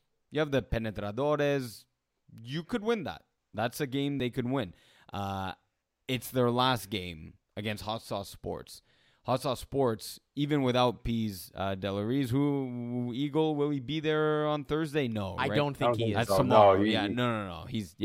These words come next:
Speaker 1: yeah,
Speaker 3: is
Speaker 1: sorry.
Speaker 3: drunk on some French Riviera right now, just getting himself
Speaker 1: <laughs> I think he's,
Speaker 3: plastered.
Speaker 1: uh, did, did we G P S, uh, did, can we, can we ping him on his phone, uh, and get his location? I think he's on
Speaker 3: You
Speaker 1: the
Speaker 3: know what?
Speaker 1: Amalfi
Speaker 3: If
Speaker 1: Coast
Speaker 3: we
Speaker 1: in
Speaker 3: called him
Speaker 1: Italy.
Speaker 3: up right
Speaker 2: Yeah,
Speaker 3: now,
Speaker 2: he's
Speaker 3: I
Speaker 2: at
Speaker 3: think
Speaker 2: Capital
Speaker 3: he
Speaker 2: right
Speaker 3: would
Speaker 2: now.
Speaker 1: Yeah.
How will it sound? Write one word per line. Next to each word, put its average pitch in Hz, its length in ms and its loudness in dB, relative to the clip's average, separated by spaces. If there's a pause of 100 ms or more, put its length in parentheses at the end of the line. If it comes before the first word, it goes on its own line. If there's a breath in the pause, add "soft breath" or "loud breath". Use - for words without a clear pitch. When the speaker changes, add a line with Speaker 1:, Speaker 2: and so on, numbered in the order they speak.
(140)
Speaker 1:
yeah, 139 80 12
Speaker 3:
is 123 80 10
Speaker 1:
sorry. 92 100 -6
Speaker 3:
drunk 120 320 12
on 110 160 6
some 113 300 6
French 107 320 2
Riviera 98 560 8
right 90 160 4
now, 82 480 0 (160)
just 82 260 -10
getting 95 160 -4
himself 87 460 -2
Speaker 1:
<laughs> - 80 -2
I 92 60 6
think - 140 6
he's, 208 100 0
Speaker 3:
plastered. 139 600 4
Speaker 1:
uh, 131 40 -12
did, 135 280 -2
did 151 160 2
we 185 80 -2
G 156 200 -2
P 190 200 -2
S, 190 240 -2
uh, 180 340 0
did, 160 200 -4
can 165 120 -4
we, 160 340 -2
can 156 140 -6
we 156 120 -2
ping 165 260 0
him 165 140 -4
on 156 120 -4
his 151 140 -6
phone, 151 420 -4
uh, 143 40 -4
and 131 840 -6
get 127 140 -2
his 117 100 -8
location? 131 500 -4
I 120 100 -4
think 143 160 -2
he's 135 120 -4
on 139 100 0
Speaker 3:
You 117 40 2
Speaker 1:
the 131 60 12
Speaker 3:
know 139 80 12
what? 143 140 12 (140)
Speaker 1:
Amalfi 104 120 -8
Speaker 3:
If - 80 -14
Speaker 1:
Coast 101 260 2
Speaker 3:
we 156 80 10
Speaker 1:
in 92 80 0
Speaker 3:
called 156 160 10
him 147 60 4
Speaker 1:
Italy. 139 160 10
Speaker 3:
up 98 60 0
right 117 200 8
Speaker 2:
Yeah, 113 100 4
Speaker 3:
now, 127 140 10
Speaker 2:
he's 127 100 6
Speaker 3:
I 113 60 4
Speaker 2:
at 104 80 0
Speaker 3:
think 123 80 0
Speaker 2:
Capital - 180 -4
Speaker 3:
he 117 60 0
Speaker 2:
right 107 100 0
Speaker 3:
would 101 80 -4
Speaker 2:
now. 92 180 -12 (680)
Speaker 1:
Yeah. - 80 -18